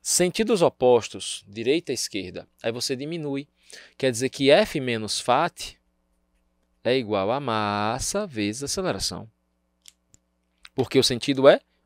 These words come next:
oposto. E sentido oposto você precisa diminuir. Como é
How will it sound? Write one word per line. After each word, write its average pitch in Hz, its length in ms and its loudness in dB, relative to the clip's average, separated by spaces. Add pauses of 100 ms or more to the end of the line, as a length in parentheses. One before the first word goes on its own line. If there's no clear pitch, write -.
oposto. 107 580 -4 (340)
E 120 100 -2
sentido 127 320 -2
oposto 131 440 -2
você 147 260 -2
precisa 147 600 0 (420)
diminuir. 175 1160 -4 (680)
Como 254 460 4
é 113 180 4